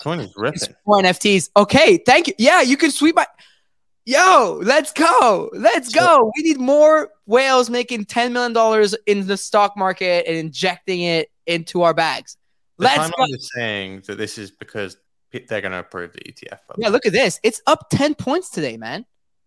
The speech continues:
Speaker 2: Like, this is,
Speaker 1: But
Speaker 2: this is not small. We've been following this for a minute now. It's interesting.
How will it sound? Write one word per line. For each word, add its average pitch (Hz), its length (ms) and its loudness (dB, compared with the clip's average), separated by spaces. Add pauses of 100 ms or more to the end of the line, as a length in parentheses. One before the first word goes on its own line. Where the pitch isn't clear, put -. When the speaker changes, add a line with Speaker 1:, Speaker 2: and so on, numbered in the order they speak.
Speaker 2:
Like, 165 320 -6 (400)
this 277 200 -2
is, 247 180 -4
Speaker 1:
But - 80 -20
Speaker 2:
this - 140 -12
is 220 80 -8
not 233 200 -2
small. 226 300 0
We've 175 100 -2
been 185 140 -2
following 214 560 0 (420)
this 175 200 -8
for 180 120 -6
a 160 60 -2
minute 214 260 -4
now. 117 240 -10
It's - 220 -16
interesting. 151 540 -10